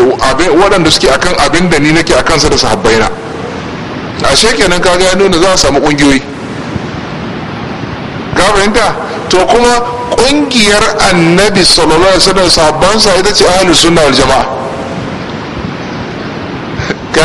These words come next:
gane ai? Wallahu a'lam. Na'am. To gashi yau kuma manya ke karanta ta.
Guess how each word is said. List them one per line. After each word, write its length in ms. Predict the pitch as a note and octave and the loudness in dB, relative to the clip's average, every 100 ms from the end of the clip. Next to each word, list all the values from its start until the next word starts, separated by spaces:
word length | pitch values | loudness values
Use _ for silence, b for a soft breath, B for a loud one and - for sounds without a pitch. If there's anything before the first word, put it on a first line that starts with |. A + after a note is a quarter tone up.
| F#3 | 2
gane 240 | G#3 F#3+ | 2 2
ai? 140 | C#3 C3 - - - - - A2+ | 2 0 -6 -10 -10 -6 -2 2
Wallahu 380 | D3 E3 F3 - - | 4 4 4 4 2
a'lam. 180 | - - - - - - - - - - | 2 -2 -4 -6 -8 -8 -8 -8 -8 -2
Na'am. 260 | B2 E3 C3+ - - - - - D3+ - - - - - - - - - - - - - - - - - - - - - - - - - - - - - - - - - - - - - - - - | 2 2 0 -2 -4 -4 -6 -6 -6 -4 -6 -6 -8 -10 -10 -10 -10 -10 -10 -10 -8 -8 -8 -8 -8 -8 -8 -10 -10 -10 -8 -8 -10 -10 -10 -10 -10 -10 -10 -10 -10 -10 -10 -10 -10 -10 -10 -8 -4
To 80 | F#3+ E3 | -2 0
gashi 320 | D#3 D#3 E3 | 0 0 2
yau 180 | A3+ A3+ | 2 2
kuma 200 | G3 F#3 | 2 2
manya 300 | F#3 F#3 F3+ F3 | 2 2 0 0
ke 120 | D#3 | 0
karanta 320 | D#3+ D#3 B2 A#2 | 0 0 0 0
ta. 120 | A#2+ | 0